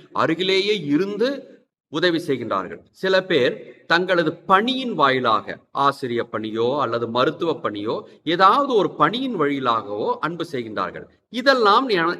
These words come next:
நமது தேர்வு, பிறரை அன்பு செய்வதற்கான தேர்வு. ஆனால் கட்டாயம் என்பது என்ன? நாம் பிறரை அன்பு செய்தே ஆக வேண்டும்.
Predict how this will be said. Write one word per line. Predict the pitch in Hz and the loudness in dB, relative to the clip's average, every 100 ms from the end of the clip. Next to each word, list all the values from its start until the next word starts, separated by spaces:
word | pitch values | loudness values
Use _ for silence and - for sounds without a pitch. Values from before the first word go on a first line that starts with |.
| 156 | 0
நமது | 156 202 214 - | 0 2 -2 -4
தேர்வு, | 185 214 240 123 98 - | 4 6 6 0 -8 -4
பிறரை | 175 190 165 | -2 2 2
அன்பு | 135 220 220 | 0 -4 -4
செய்வதற்கான | 180 165 156 139 131 117 - | -2 -2 -4 -4 -6 -6 -4
தேர்வு. | 180 208 127 82 - _ _ _ - | -2 0 -4 -10 -14 _ _ _ -18
ஆனால் | 82 85 98 123 131 143 - _ _ _ | -12 -6 2 4 4 0 -10 _ _ _
கட்டாயம் | - - - 240 233 214 | 2 2 4 4 6 0
என்பது | 185 175 170 | -2 -4 -4
என்ன? | 170 202 277 _ _ | -4 -6 -10 _ _
நாம் | 135 139 | 0 0
பிறரை | 135 131 123 220 - | 0 -2 -2 -4 -4
அன்பு | 151 170 214 | -6 -4 -8
செய்தே | - 147 117 196 127 | -6 -8 -4 -2 -2
ஆக | 107 104 | -2 -4
வேண்டும். | 92 87 82 | -10 -10 -16